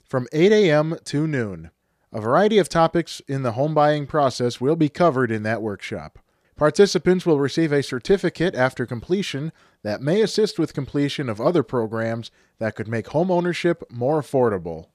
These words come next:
To register, call W C C A at three two zero, nine six three, six five hundred, extension two three eight.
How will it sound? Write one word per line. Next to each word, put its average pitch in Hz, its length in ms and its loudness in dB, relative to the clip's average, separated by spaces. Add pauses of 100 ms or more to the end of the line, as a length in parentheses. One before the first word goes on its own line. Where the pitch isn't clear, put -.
(320)
To 120 120 -10
register, 156 720 4
call 131 240 2
W 120 340 -2
C 165 220 -2
C 190 260 0
A 156 300 2 (220)
at 107 180 -6
three 175 220 0
two 208 200 -2
zero, 156 460 2 (340)
nine 151 360 -2
six - 340 0
three, 143 380 2 (320)
six - 280 -2
five 190 440 2
hundred, 151 440 0 (160)
extension 113 600 -6
two 175 280 -2
three 160 380 -2
eight. 98 380 -10